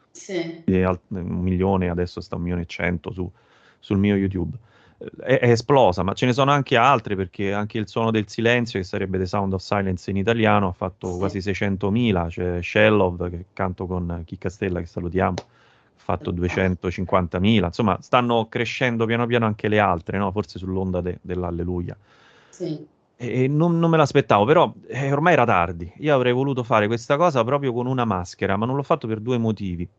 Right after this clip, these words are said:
Speaker 2: Uno,
Speaker 1: Mhm.
Speaker 2: perché già mi conoscevano e quindi
Speaker 1: Sì.
Speaker 2: sarebbe stato tardi. Due,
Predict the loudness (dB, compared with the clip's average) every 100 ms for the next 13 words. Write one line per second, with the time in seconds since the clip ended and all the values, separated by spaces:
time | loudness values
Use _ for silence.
0 | _ _ _ -8 0 4 4 4 2 -2
1 | 2 4 4 2 -2 -2 -4 -6 -6 -8
2 | -10 -14 -6 -2 0 0 0 0 0 0
3 | -2 -4 -6 -4 -4 -4 -4 -4 -8 -8
4 | -12 -10 0 4 6 4